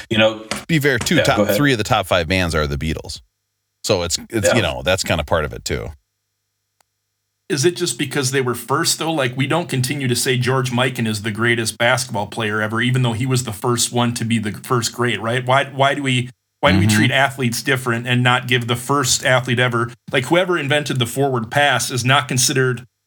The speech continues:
Speaker 3: a greater quarterback than Tom Brady. So why don't we, why don't we bring that attitude here?
Speaker 1: Because Shaquille O'Neal, Shaquille O'Neal would beat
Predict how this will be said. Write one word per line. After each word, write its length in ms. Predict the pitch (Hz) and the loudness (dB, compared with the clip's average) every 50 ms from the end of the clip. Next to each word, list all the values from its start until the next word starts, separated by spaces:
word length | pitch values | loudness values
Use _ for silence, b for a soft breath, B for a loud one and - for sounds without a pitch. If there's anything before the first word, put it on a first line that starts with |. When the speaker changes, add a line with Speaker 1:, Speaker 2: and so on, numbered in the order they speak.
| _ - 139 | _ -2 0
Speaker 3:
a 80 | 135 | 0
greater 440 | 127 - 120 135 147 151 143 139 123 | 0 2 2 2 2 2 2 0 -2
quarterback 600 | 135 - 143 156 143 139 123 107 117 113 110 - | -2 -2 -2 0 0 0 0 0 0 0 0 -2
than 120 | 120 113 | -2 -2
Tom 300 | 110 - 139 127 120 117 | -2 0 2 2 2 2
Brady. 260 | 107 120 131 131 117 110 | 2 0 0 0 0 0
So 160 | - - 113 110 | 0 0 0 0
why 180 | 117 117 131 | 2 2 2
don't 160 | 135 131 127 | 2 0 0
we, 300 | 127 123 120 117 120 - - | 0 0 0 0 -2 -4 -2
why 140 | - 127 131 | 0 0 2
don't 120 | 139 139 | 2 0
we 80 | 127 120 | 0 0
bring 260 | 117 120 123 127 123 | 0 2 2 2 2
that 280 | 117 113 110 110 107 - - | 2 2 0 -2 -4 -4 -4
attitude 420 | 123 117 117 113 - 120 110 104 | -4 -2 -2 -2 -2 -2 0 2
here? 100 | - - | 2 2
Speaker 1:
Because 260 | - 160 143 135 - | 2 2 2 2 2
Shaquille 600 | - - - 135 - - 180 190 196 190 170 160 | 2 2 2 2 2 2 2 2 4 2 2 0
O'Neal, 200 | 151 151 151 127 | 0 0 0 0
Shaquille 560 | 123 - - 151 - - 180 196 196 185 165 151 | 0 0 0 2 2 2 2 4 4 2 2 2
O'Neal 400 | 147 147 147 139 131 127 123 120 | 2 4 4 4 4 2 0 0
would 260 | 117 113 107 101 - | -2 -2 -2 -4 -2
beat 440 | - 123 127 127 131 135 135 135 | 0 2 2 2 2 0 -4 -8